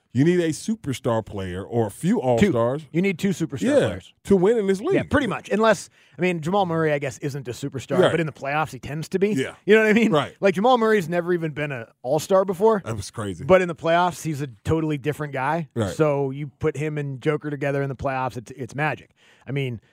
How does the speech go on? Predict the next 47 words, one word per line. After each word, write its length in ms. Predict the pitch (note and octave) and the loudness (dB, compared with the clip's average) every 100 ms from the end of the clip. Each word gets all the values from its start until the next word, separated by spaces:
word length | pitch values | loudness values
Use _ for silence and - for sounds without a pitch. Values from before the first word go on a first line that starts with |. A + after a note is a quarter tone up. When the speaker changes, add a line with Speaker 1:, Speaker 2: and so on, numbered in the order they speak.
| _ _ | _ _
Speaker 2:
obviously, 460 | C#3+ D3+ D3+ D3 D3 | 0 0 -2 -2 -4
that's 320 | A2 C#3 - | -4 -6 -4
why 180 | C3+ C#3 | -4 -2
the 80 | C3+ | -4
Celtics 460 | - C#3 C3+ - | -2 -4 -4 -12
paid 380 | - C#3+ D3 B2+ | -6 -4 -4 -6
three 180 | C3+ D3+ | -6 -2
hundred 220 | D3 D3 | -2 -4
million 300 | C3+ C#3+ C3+ | -4 -4 -4
dollars 360 | B2+ C3+ C#3 B2+ | -4 -2 -2 -6
to 60 | B2+ | -10
keep 220 | C#3 C3 | -10 -8
Jaylen 300 | C#3 C3+ C3 | -6 -6 -2
Brown 240 | A3+ G#3+ | 0 0
there, 100 | A#3 | -2
Speaker 1:
Mm-hmm. 80 | C#4 | -4
Speaker 2:
because 220 | C3+ C#3 | -4 -4
they 80 | A#2+ | -4
drafted 720 | B2+ G2+ A2 D#3 D#3 D3+ C#3+ | -8 -8 -2 -2 0 -6 -6
two 180 | C3 D3+ | -4 -6
stars 480 | - D3 A#2+ C#3 C#3+ | -4 -6 -4 -4 -4
and 80 | C3+ | -6
they 60 | |
wanna 180 | B2+ C#3+ | -6 -6
keep 240 | - C#3+ | -8 -8
'em 80 | D3+ | -6
together. 400 | D3 B2+ A#2 D#3 | -6 -6 -4 2
And 140 | D#3+ C#3+ | 4 2
Speaker 1:
Mm-hmm. 80 | A#3 _ | -2 _
Speaker 2:
I 40 | C3+ | -8
think 120 | D3 | -4
they 80 | C#3+ | -4
like 280 | B2+ C#3+ D3 | -4 -4 -4
what 100 | C3+ | -6
they 80 | |
did 180 | C#3 C#3+ | -6 -4
this 140 | C3+ C3 | -4 -2
offseason 460 | C3+ C3 C#3+ A#2 | -4 -4 -8 -8
to 80 | C#3 | -8
build 200 | C3+ C3+ | -6 -6
around 300 | A#2 B2 D3 | -6 -4 -2
him 80 | D#3+ | 0
and 80 | D#3+ | 0
Speaker 1:
Mm-hmm. 80 | |
Speaker 2:
all 80 | F3+ | 2
that. 200 | A3+ G#3+ | 2 2
Like, 180 | D#3 D3 | -2 -6